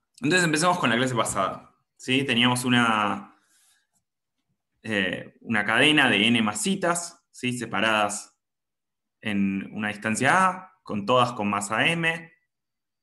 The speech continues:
¿sí? Les ponemos un numerito a cada, a cada masa.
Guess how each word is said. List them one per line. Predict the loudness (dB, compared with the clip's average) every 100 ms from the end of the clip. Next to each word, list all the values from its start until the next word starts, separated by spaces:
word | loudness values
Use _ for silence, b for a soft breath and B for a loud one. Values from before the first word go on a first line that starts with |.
| _
¿sí? | -6 -2 -2 -2
Les | -4 -2
ponemos | -2 0 0 0
un | 2
numerito | 4 4 2 0 0 0 0
a | -2
cada, | 0 2 2 -2 -6
a | -4
cada | -2 0
masa. | 0 -2 -2 -4 -6